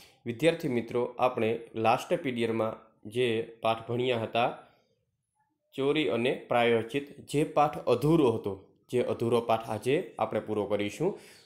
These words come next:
તો સૌપ્રથમ આપણે જોઈશું કે આનાથી જે પહેલા લેક્ચરમાં આપણે જે વિગત ભણ્યા હતા, તેના ઉપર જરા નજર ફેરવી લઈએ.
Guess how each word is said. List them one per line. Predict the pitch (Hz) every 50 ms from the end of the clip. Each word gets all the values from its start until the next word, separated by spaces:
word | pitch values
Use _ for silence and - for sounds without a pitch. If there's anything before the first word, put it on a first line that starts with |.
| _ _ -
તો | 170 185
સૌપ્રથમ | 180 180 - 180 175 175 175 175 185 180 170 - 131 113 113 -
આપણે | - - - - 139
જોઈશું | - - 131 131 151 156 151 - 113 92 - - - -
કે | - 160 147 131 127 151 180 - - - -
આનાથી | - 117 120 127 131 127 - 135
જે | 120 127 135 - - - - -
પહેલા | 123 117 127 139
લેક્ચરમાં | 139 139 139 139 - 151 127 113 107 101 -
આપણે | - 120 - 135 135 127
જે | 123 - 147 156 147
વિગત | 143 139 143 151 - - - -
ભણ્યા | 120 123 123 139 156 147 127
હતા, | 117 110 - 104 92 - - - - _ _ _ -
તેના | 131 139 147 147
ઉપર | 143 131 - - 127 120
જરા | 113 110 - 120 117 123 135 - -
નજર | 123 117 113 110 113 120 120
ફેરવી | 113 - - 113 107 107 110 107
લઈએ. | 107 107 110 113 131 170 180